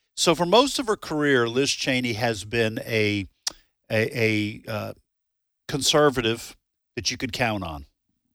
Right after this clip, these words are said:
all right, for good conservative votes.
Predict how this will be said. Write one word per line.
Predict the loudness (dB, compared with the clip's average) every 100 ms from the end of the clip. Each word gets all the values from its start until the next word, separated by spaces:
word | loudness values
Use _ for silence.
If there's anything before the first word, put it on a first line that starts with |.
| _ _
all | -4
right, | -2 -2 -6 _ _ _
for | -10
good | -4 -6 -6
conservative | -10 -6 -2 -2 -2 -6
votes. | -6 -8 -8 -8 -12